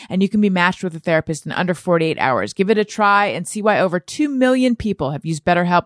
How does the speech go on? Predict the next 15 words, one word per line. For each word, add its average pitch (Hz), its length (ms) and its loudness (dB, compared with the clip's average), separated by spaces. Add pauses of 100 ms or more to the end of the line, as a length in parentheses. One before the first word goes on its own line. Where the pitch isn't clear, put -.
Online 156 320 -4
Therapy. 123 480 -4 (380)
This 233 120 -2
podcast 240 560 0
is 170 100 -4
sponsored 202 420 0
by 202 100 0
BetterHelp, 202 580 0
and 180 120 -6
Allison 202 400 0
Rosen 196 220 2
listeners 185 360 -2
get - 220 -6
ten 269 240 -2
percent 226 440 -2